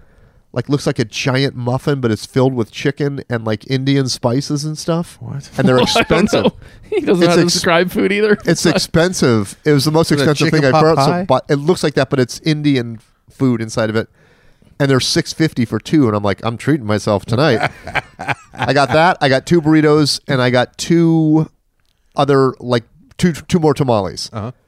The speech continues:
Speaker 1: I got an avocado, two bananas.
Speaker 2: Mike, Mike is, like, explaining to the world right
Speaker 1: Uh,
Speaker 2: now that you can go to the
Speaker 1: avocado, <laughs>
Speaker 2: market and
Speaker 1: two
Speaker 2: it's
Speaker 1: bananas.
Speaker 2: cheaper than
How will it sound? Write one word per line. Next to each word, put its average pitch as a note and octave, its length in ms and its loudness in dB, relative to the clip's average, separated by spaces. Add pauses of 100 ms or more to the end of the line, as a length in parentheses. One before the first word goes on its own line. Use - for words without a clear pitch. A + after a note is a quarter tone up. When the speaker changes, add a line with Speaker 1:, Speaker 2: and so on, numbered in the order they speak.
(440)
Speaker 1:
I - 60 -4
got A#2 160 2
an A#2 60 -2
avocado, C#3+ 480 2
two D3+ 240 0
bananas. C#3 340 2
Speaker 2:
Mike, D#3+ 320 -2
Mike D3 260 -2
is, F3+ 100 -2
like, E3 140 0
explaining C3 520 -6
to - 160 -8
the A#2+ 100 0
world A2 420 0
right G#2+ 200 -4
Speaker 1:
Uh, D3 120 4
Speaker 2:
now D#3+ 60 -2
that - 160 -2
you C4 60 -2
can G#3+ 160 2
go - 0 -
to C3 100 -2
the D3+ 60 6
Speaker 1:
avocado, E3 240 6
<laughs> - 20 -2
Speaker 2:
market C#3+ 360 0
and A#2 80 -4
Speaker 1:
two E3 160 4
Speaker 2:
it's B3+ 80 4
Speaker 1:
bananas. G#3+ 340 4
Speaker 2:
cheaper C#3 60 2
than A#2+ 280 -2